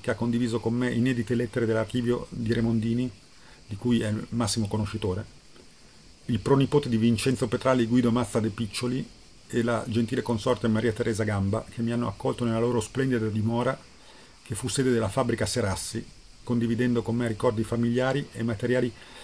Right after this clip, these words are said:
altrimenti non reperibili, tra cui la bella foto di Vincenzo, Carolina e i tre figli,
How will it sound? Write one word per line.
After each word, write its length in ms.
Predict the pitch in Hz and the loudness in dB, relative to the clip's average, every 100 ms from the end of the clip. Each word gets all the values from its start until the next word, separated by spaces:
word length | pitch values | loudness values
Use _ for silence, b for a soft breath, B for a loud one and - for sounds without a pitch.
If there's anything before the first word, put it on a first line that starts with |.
| B B B B B | B B B B B
altrimenti 480 | - 110 127 139 120 | -4 0 2 2 2
non 120 | 120 | 2
reperibili, 680 | 120 110 123 110 107 104 107 - | 2 2 0 0 0 0 -2 -2
tra 160 | 120 | -4
cui 180 | 113 127 | 2 2
la 140 | 120 | 2
bella 200 | 98 120 | 0 0
foto 240 | 101 127 - | 0 -2 0
di 100 | 110 | 0
Vincenzo, 680 | 113 107 123 123 110 127 - - | 2 0 0 -2 -4 -8 -10 -4
Carolina 460 | 123 123 127 127 | 0 2 2 2
e 40 | 120 | 0
i 60 | |
tre 160 | 104 113 | 0 -2
figli, 360 | 101 120 117 | -2 -2 -2